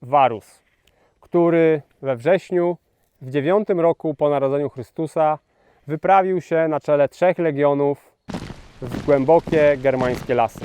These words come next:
Tam Arminiusz napadł go, urządził na niego zasadzkę i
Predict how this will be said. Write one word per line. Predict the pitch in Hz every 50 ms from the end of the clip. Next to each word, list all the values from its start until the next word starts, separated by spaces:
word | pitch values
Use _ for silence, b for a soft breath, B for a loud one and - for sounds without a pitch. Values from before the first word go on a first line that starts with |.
| - - - - - - - - - - - - - - - - - -
Tam | 170 175 180 185 196 180 - - - - - - - - - - - - - - - - -
Arminiusz | - 151 - 156 170 180 180 175 175 175 175 175 - - - - _ _ _ _ _ _ _ _ _ _ _ _ _ _ -
napadł | 147 160 165 - 170 165 151 151 151 151
go, | 151 156 156 156 156 143 _ _ _ -
urządził | - 143 156 156 151 151 151
na | 151
niego | 147 143 135 135
zasadzkę | 127 139 - - 151 147 _ - - 156 151 151 156 - _ _ _ _ _ _ _ _ _ _ -
i | 151 - 147 143 143 143 147 -